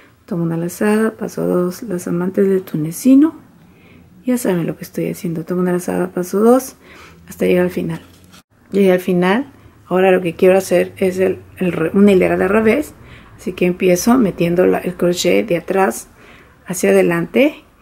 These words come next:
Tomo una lazada y la llevo para atrás. Otra vez, entro de atrás para adelante, tomo una lazada y lo llevo para atrás. Este es el punto revés.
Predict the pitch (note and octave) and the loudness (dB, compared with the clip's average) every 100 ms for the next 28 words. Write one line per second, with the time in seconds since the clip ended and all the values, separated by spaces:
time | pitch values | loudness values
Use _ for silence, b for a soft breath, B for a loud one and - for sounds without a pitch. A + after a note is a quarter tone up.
0 | B B B B B - - F3+ E3+ E3+ | B B B B B -20 -6 -2 0 -2
1 | E3 D#3+ E3+ - B3 B3 B3 B3 B3 C4 | -2 -4 -4 0 2 4 4 2 0 -4
2 | G#3+ F3+ F3 D#3 - G#3 B3+ D#4 E4 - | -2 -2 -2 -6 -8 -6 -4 -2 -4 -8
3 | - - - B B B B B - - | -20 -20 -20 B B B B B -20 -20
4 | - - - - - - - - E3 F#3+ | -20 -20 -20 -20 -20 -20 -14 -8 -4 0
5 | G3+ A3 A#3 C4 - - - - _ - | 2 4 2 0 -8 -20 -20 -20 _ -20
6 | - - - - - - E3+ - F3+ E3 | -20 -20 -20 -20 -14 -8 -6 0 2 2
7 | F3 E3+ E3+ - - - E3+ F3 G3+ G#3+ | 0 -2 -2 -8 -16 -8 -4 0 2 4
8 | G#3+ G#3+ A#3 A#3 - D#3+ D#3+ F3 F#3+ A#3 | 2 2 2 0 -4 -6 -4 -6 -4 0
9 | A3 G#3+ G#3+ G#3+ - G#3 F#3 F3+ F3 F3+ | 2 4 4 2 0 -2 -2 -2 -4 -6
10 | E3 F3 D#3+ - B B B B B _ | -8 -8 -12 -14 B B B B B _
11 | G#3 G#3 B3+ A#3 F#3 F#3 F#3 F#3+ F#3 - | -6 -2 0 2 0 0 0 2 2 0
12 | D4+ A#3+ F3+ D#3+ E3 | -6 0 2 2 -2